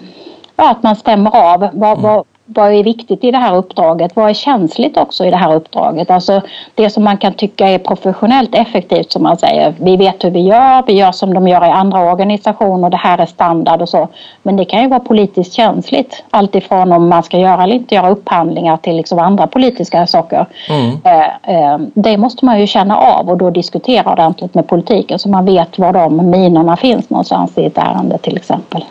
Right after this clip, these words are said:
Speaker 2: Mm. Och visa ödmjukhet också, tänker jag, till att man faktiskt står för ideologiskt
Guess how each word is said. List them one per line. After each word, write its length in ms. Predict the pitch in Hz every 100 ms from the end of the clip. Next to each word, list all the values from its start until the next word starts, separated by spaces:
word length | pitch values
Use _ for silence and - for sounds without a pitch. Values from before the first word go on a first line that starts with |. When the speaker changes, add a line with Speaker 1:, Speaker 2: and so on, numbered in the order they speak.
| -
Speaker 2:
Mm. 220 | 135 113 - -
Och 160 | 147
visa 260 | 139 123 135
ödmjukhet 520 | 135 127 131 127 117
också, 220 | 120 117
tänker 240 | 113 113 117
jag, 60 |
till 120 | 113 107
att 120 | -
man 200 | 117 117
faktiskt 260 | 117 110
står 240 | - 160 165
för 100 | 123
ideologiskt 480 | 113 117 117 117